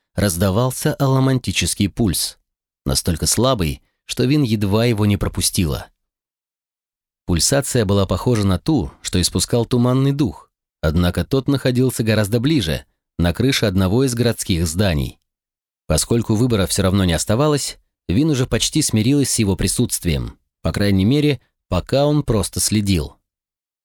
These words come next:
Он пытался убить одного из соратников героя, каким-то образом ударил его ножом.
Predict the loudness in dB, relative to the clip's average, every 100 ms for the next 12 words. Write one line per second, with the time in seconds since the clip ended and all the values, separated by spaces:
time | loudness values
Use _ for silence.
0 | _ _ _ _ _ _ _ _ -8 -6
1 | -4 -2 -2 -2 0 0 0 -2 0 0
2 | 2 0 0 0 0 0 -2 -2 0 0
3 | 0 -2 -6 -12 _ _ _ _ -8 -4
4 | -2 -2 -2 -2 0 0 0 2 2 2
5 | 0 0 0 2 2 2 0 -2